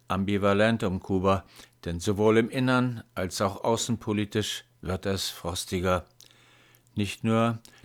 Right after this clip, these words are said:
dass das latein- und südamerikanische Umfeld bröckelt,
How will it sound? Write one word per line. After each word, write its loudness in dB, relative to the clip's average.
dass -2
das -2
latein- 2
und -2
südamerikanische -2
Umfeld -2
bröckelt, 0